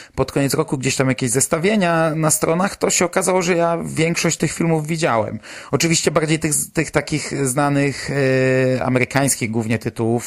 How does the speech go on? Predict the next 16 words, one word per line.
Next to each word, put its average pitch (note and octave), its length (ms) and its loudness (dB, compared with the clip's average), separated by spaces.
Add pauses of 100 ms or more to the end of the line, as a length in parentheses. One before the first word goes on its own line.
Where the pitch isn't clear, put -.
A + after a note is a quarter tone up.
(400)
w-, G#2+ 380 -16
na A#2+ 120 0
przykład - 300 0 (360)
dużo B2 320 0
azjatyckich A#2+ 580 -2
filmów, B2 500 0 (340)
e, A#2 40 2
kilka D3+ 360 -2
azjatyckich A#2 500 -2
filmów A#2 340 0
się A#2 180 0
wymienia A2+ 360 2
w - 80 -6
tym A#2 120 -2
roku A#2+ 280 0
jako, A2+ 280 0